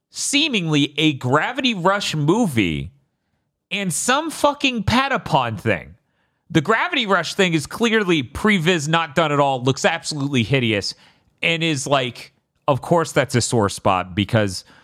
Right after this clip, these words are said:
that is the Sony Japan studio game everyone pretends they bought.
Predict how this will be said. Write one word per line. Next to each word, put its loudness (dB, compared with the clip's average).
that 2
is -2
the 2
Sony 0
Japan 0
studio 2
game 0
everyone 0
pretends 0
they 2
bought. -2